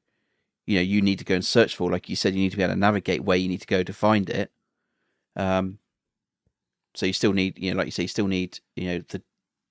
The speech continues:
the knowledge around the products and things like that. And I think it only, you can't navigate away from it, ca-, from Learn.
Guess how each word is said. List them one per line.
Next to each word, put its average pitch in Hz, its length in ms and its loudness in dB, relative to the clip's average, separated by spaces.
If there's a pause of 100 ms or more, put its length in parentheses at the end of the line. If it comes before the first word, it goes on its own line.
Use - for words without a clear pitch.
the 98 100 -2
knowledge 98 300 0
around 95 180 0
the 90 80 -4
products 92 420 -2
and 98 80 -14
things 92 160 -6
like 95 120 -8
that. - 200 -6 (1000)
And - 460 -4
I - 20 0
think - 480 0 (460)
it 104 160 4
only, 107 380 4
you 104 120 -4
can't 107 420 2
navigate 101 560 4
away 95 280 2
from - 200 -8
it, 87 140 -6
ca-, - 160 -8
from 92 320 -4
Learn. 92 360 0